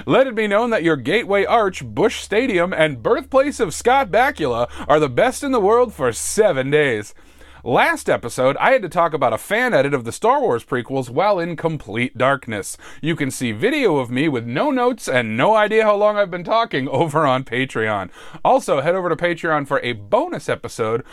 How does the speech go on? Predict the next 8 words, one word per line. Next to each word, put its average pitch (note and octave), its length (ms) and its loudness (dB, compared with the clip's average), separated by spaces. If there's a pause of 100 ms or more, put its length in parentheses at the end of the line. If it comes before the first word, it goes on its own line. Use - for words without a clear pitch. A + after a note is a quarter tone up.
(180)
where C3+ 180 2
I B3 120 2
talk G3+ 280 0
about C#3+ 280 -2
getting D3 240 -6
scared C3 480 -4
by C3+ 180 0
movies. C3 480 -6